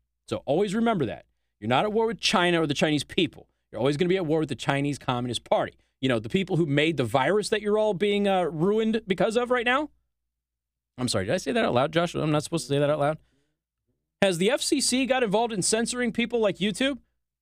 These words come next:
or Facebook, who doesn't let anybody see my posts? So I sent out a newsletter yesterday on why nobody sees my posts on Facebook anymore. And yesterday I, I told you all what was going on with Facebook and, and how they're,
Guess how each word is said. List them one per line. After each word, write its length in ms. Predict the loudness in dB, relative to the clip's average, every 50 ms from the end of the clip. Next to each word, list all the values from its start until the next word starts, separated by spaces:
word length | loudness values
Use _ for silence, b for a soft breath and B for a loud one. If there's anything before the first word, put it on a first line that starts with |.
| _ _ _ _ _ _ _ _ _ _ _ _ _ _ _ _
or 120 | -2 -2
Facebook, 640 | 0 0 0 0 0 0 -2 -2 -2 -2 -2 _ _ _
who 100 | 0 0
doesn't 260 | 2 0 0 0 0
let 140 | 0 0 0
anybody 240 | 0 -2 -2 -2
see 200 | -2 -2 -2 0
my 120 | 0 0 -2
posts? 400 | 2 2 2 2 2 -6 -8 -8 _ _ _ _ _ _ _ _ _
So 80 | 0 0
I 40 |
sent 200 | 2 2 2 2
out 80 | 2 2
a 80 | 4 4
newsletter 420 | 4 2 2 2 0 0 0 2
yesterday 500 | 0 0 -2 0 0 0 0 0 -4 -6 _ _ _ _ _ _
on 180 | 0 0 2 2
why 180 | 2 2 2 2
nobody 240 | 0 0 0 -4
sees 180 | -4 -4 -4 -2
my 120 | -2 -2
posts 260 | 0 0 0 0 2 0
on 100 | 0 0
Facebook 380 | 0 0 -2 -2 -4 -4 -2
anymore. 320 | -2 0 2 2 2 0 0
And 160 | 0 2 2
yesterday 400 | 2 0 0 0 0 2 2 0
I, 200 | 0 0 -2 -2
I 20 |
told 260 | 0 2 0 0 2
you 140 | 0 2 2
all 120 | 2 2 2
what 60 | 0
was 140 | -2 -2 0
going 240 | 0 0 0 2
on 120 | 0 0 0
with 140 | -2 -2 0
Facebook 460 | -2 -2 0 -2 -2 -2 -2 0 -2
and, 120 | -4 -2
and 140 | -4 -4 -2
how 160 | 0 0 2
they're, 320 | 2 2 0 0 0 -2